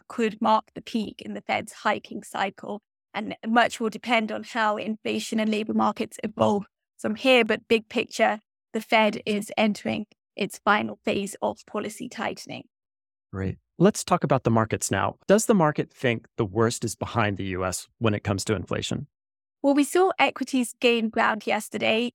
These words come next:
Speaker 1: Credit spreads tightened and U S Treasury yields moderated. And so there is building optimism over disinflation progress. But I'd flag two things. The first is that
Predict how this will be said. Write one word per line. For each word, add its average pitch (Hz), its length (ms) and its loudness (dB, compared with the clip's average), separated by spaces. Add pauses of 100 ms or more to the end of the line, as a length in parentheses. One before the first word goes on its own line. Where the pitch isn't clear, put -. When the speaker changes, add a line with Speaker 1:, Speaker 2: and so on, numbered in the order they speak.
(100)
Speaker 1:
Credit 240 380 2
spreads 214 380 -10
tightened 226 600 -2
and 220 180 2
U 214 80 2
S 214 140 -4
Treasury 220 420 -4
yields - 480 -4 (500)
moderated. 220 680 2
And 247 120 6
so 226 160 2
there 208 220 0 (100)
is 233 300 2 (160)
building 220 460 0
optimism 214 720 -8
over 220 260 -2
disinflation 208 800 -6
progress. 208 720 -8 (380)
But 240 80 -2
I'd 226 180 0
flag 220 300 2 (160)
two 254 220 2
things. 226 420 0
The 226 180 -4
first 226 300 4
is 220 140 -4
that 214 280 0